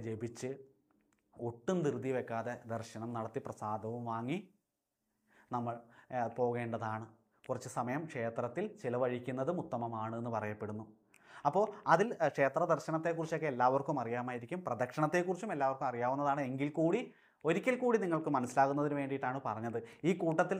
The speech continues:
തന്നെ പറയേണ്ടതാണ്, ശിവക്ഷേത്രത്തിൽ ശിവലിംഗ പ്രതിഷ്ഠയുള്ള ക്ഷേത്രങ്ങളിൽ പൂർണ്ണ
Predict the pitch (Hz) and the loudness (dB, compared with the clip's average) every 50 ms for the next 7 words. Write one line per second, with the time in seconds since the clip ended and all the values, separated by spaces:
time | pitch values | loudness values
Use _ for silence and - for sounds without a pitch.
0 | 175 180 175 165 165 151 123 123 123 131 135 139 139 123 120 120 131 165 175 - | -2 -2 -2 0 0 0 0 0 0 0 0 0 0 0 0 -2 -2 -2 -4 -4
1 | - 139 160 - - - 185 156 139 - 131 123 123 - 160 214 - - - - | -2 0 0 0 2 2 0 0 0 0 -2 -4 -4 -4 -6 -8 -8 -12 -14 -10
2 | - 123 110 135 135 151 156 170 170 196 160 156 127 123 117 123 - 156 135 123 | -8 -6 -2 0 2 2 2 2 0 0 0 -2 -4 -4 -6 -6 -4 -4 -2 0
3 | 131 151 - - 143 120 117 120 - 143 139 127 123 131 135 135 - - - - | 0 -2 -2 -2 -4 -4 -4 -2 -2 -2 -2 0 0 -2 -2 -2 -4 -12 -20 -20
4 | - _ - 139 151 165 185 190 220 | -10 _ 0 2 2 4 2 2 2